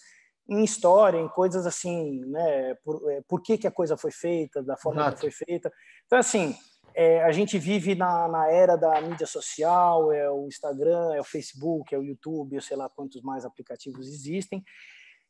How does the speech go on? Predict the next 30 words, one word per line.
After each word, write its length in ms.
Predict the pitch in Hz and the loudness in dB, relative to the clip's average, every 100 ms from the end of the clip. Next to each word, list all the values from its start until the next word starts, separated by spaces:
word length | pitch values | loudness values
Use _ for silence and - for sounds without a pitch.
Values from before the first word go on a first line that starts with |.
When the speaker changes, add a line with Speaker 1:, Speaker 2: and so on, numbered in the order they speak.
| _ _ - | _ _ -4
Speaker 1:
E 160 | 202 | 2
eu 100 | 240 | 2
falei, 300 | 233 247 240 | 2 -2 -2
cara, 380 | - 262 262 202 | -4 -2 2 2
a 60 | 165 | 2
gente, 280 | 196 226 | 0 -2
a, 140 | - 190 | 2 2
é, 200 | 165 160 185 - 160 - _ - 190 - | 2 -2 -4 -16 -20 -20 _ -20 -18 -14
mais 220 | 180 160 156 | -6 -2 0
uma 120 | 214 | 2
vez, 460 | 175 139 123 - - | 2 0 -4 -10 -10
eu, 500 | 143 165 233 - - - | -2 0 0 -2 -12 -6
a 120 | 160 | -2
equipe 360 | 151 - 160 214 | -2 -4 -6 -6
inteira, 340 | 226 160 196 | -4 -2 0
a 40 | 180 | 0
gente 240 | 202 185 | -4 -4
decidiu, 560 | 202 - 190 147 143 117 _ _ _ _ _ - 160 | -4 -4 -4 -4 -4 -6 _ _ _ _ _ -18 -2
vamos 300 | 190 247 285 | 2 2 0
experimentar 760 | - 214 175 139 - 170 175 | 0 0 0 -4 -4 -4 -4
viver 540 | 143 131 165 175 170 - | -6 -8 -4 -2 -2 -6
o, 180 | 165 165 | -8 -6
o 140 | 180 170 | -6 -6
não 360 | 160 180 196 | -4 0 0
mídia 360 | 175 165 151 156 | 0 -4 -4 -4
social 500 | 165 - - 135 123 | -4 -6 -4 -4 -4
pra 140 | 135 | -4
ver 160 | 127 135 | -6 -8
como 280 | 143 135 | -8 -10
é 80 | 110 | -12